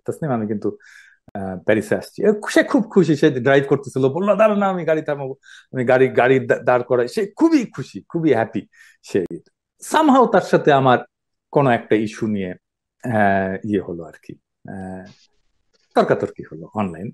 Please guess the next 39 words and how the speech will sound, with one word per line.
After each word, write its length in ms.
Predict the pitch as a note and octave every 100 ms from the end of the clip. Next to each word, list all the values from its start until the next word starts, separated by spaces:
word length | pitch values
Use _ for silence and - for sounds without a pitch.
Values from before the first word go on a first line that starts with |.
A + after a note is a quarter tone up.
| F3+
ন্যাচারালি 420 | G#3+ A3 A2 F#2
হইতেই 260 | A#2+ A2+ F#2+
পারে, 260 | D#2 D2+
এটা 160 | D2+ G2 -
তো 120 | G2 _ _ _ -
সবার 140 | D#3
সাথে 260 | B2 A2 -
হয়, 100 | - E2+ A2
বাবা 200 | D3+ C#3+
মায়ের 120 | A#2+
সাথে, 260 | A2+ A#2 - - _ _ -
ভাই 100 | A#2
বোনের 220 | B2 A#2+
সাথেও 260 | A2 G#2 F#2+
তো 120 | -
হয়, 160 | - -
তাই 100 | C3
না? 180 | D#3 - _ _ _ _ _ _ _ -
এবং 240 | G#3+ A3
সেটা 420 | G#3+ B3 A#3+ A#3+
সে 300 | A3 A#3+ A#3+ - _
এমন 260 | - G3+ G#3+
একটা 260 | G#3+ G#3+ G#3+
জায়গায় 420 | F#3 E3+ E3+ F#3+
নিয়ে 280 | G3 A3 F3
গেল, 480 | F3 F3 G2 E2+ - _ _ _ _ -
মির্জা, 320 | A3 D#3 C3
আপনি, 240 | A#2 F3
আমি 300 | F3 E3+ F#3+
এই 80 | F3+
প্রসঙ্গে 360 | F3 F3 F#3+ F#3
বলে 240 | F3 F3
নিই 160 | A2 F2+
যে, 140 | C3
মির্জা, 300 | F3 G#3+ A#3+
আপনা-, 240 | A3+ A#3 G#3+
আপনাকেও 420 | F#3+ - G#3 G#3
আমি 260 | G3 F#3+
খুবই 460 | F3+ - E3+ F#3